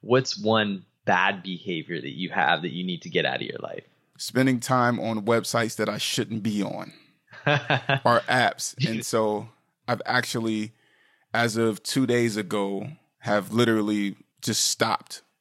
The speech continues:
Speaker 2: And every time I do it, then I just catch myself. So I'm, like, literally focused in. I set a new set of thirty-day goals, and I am just locked in on those. And anything that doesn't have anything to do with those, I'm not interested.
Speaker 1: Love it, man. Can I, uh, can I share something?
Speaker 2: Absolutely.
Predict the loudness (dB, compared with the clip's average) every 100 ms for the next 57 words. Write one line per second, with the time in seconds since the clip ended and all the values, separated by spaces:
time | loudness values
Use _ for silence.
0 | -2 2 4 2 2 4 4 2 2 4
1 | 2 -2 -4 -4 -4 -8 -8 0 0 0
2 | -8 -6 -4 -4 -4 -2 0 2 0 -2
3 | -2 2 4 4 2 0 0 0 0 -6
4 | -2 -2 -2 -4 0 0 2 2 2 4
5 | 2 2 -4 -2 0 2 2 0 2 2
6 | 2 0 -4 -20 -20 -20 -20 _ -4 -2
7 | -2 -4 -6 -6 -2 0 0 -2 0 2
8 | 2 2 0 2 4 4 2 0 -6 -8
9 | -8 0 2 2 0 2 0 2 4 2
10 | 0 -10 _ _ 0 2 2 2 2 2
11 | 4 4 2 0 -6 _ -8 -6 -4 -4
12 | -6 -8 -12 -14 _ _ _ _ _ _
13 | _ 0 2 4 2 2 0 0 0 2
14 | 4 6 4 4 0 2 2 2 0 -2
15 | -8 -6 -4 -2 0 -2 -2